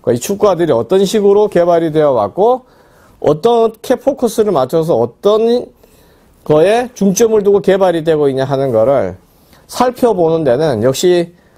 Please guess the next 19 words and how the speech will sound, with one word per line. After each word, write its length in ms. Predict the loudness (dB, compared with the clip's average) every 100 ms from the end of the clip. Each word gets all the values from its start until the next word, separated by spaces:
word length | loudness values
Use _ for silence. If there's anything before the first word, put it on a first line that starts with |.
| -4
과거로부터 720 | -2 2 2 2 0 0 0
그 100 | 0
어떤 280 | 0 0 -4
축구화들이 480 | -4 -2 0 0
어떤 280 | 0 0 -2
식으로 360 | -2 -2 0 0
지나와 600 | 0 0 2 2 0 0
왔는-, 380 | -2 -2 -2 -2
왔는지를 760 | -2 0 -2 0 0 -2 -4 -14 _ _ -20 -20 _
살펴보는 680 | -4 -2 0 0 0 0 0
게, 360 | 0 -2 -4 -14 _ _
어, 400 | -8 -4 -4 -6 -8
좋은 200 | -2 0
방법인 380 | 0 0 -2 -2
것 80 | -2
같긴 260 | -2 -2 -6
합니다. 360 | -6 -8 -10 -14 -20 -20 -20 -18
네, 200 | -8 -4
오늘은, 640 | 0 2 2 2 0 -4